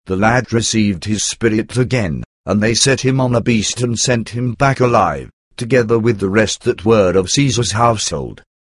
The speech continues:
But Nero, when he heard of the death of Patroclus, was sore grieved, and when he came in from the bath he commanded another to be set over the wine. But his servants told him,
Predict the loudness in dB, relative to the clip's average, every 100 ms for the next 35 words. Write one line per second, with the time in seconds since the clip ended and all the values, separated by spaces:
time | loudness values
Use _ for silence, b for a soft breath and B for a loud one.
0 | _ _ _ -10 -8 -2 2 4 4 4
1 | 2 0 _ -4 0 2 2 4 4 2
2 | 0 2 0 0 -4 -2 -4 -2 -4 -2
3 | 0 0 -2 -6 -10 _ _ -4 -2 0
4 | 2 2 2 0 0 -4 -10 -18 _ _
5 | -4 -2 0 0 0 2 2 0 0 -4
6 | -2 -2 -2 0 2 2 0 -4 -4 -2
7 | 0 2 2 0 0 0 0 0 0 0
8 | -2 0 0 -2 2 2 2 0 2 0
9 | 0 -6 -16 _ _ _ _ _ _ -2
10 | 0 -2 0 2 2 0 -4 -6 -4 0
11 | 0 -2 -2 -4